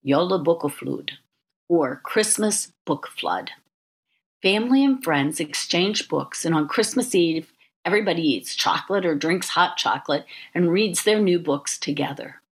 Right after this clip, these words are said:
This can even be done virtually or completely alone. I'm thinking of trying this one this year.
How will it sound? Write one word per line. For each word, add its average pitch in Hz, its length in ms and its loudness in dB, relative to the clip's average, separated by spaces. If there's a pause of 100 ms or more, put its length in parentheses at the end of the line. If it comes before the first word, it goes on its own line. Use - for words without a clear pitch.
(480)
This 233 180 -4
can - 200 -2
even 220 300 2
be 208 140 4
done 165 260 2
virtually 143 640 0
or 139 220 -2
completely 147 680 -2
alone. - 480 -10 (1000)
I'm 220 80 -2
thinking 214 400 2
of 160 100 -4
trying 269 460 2
this - 240 -4
one - 180 -4
this - 300 -2
year. - 220 -12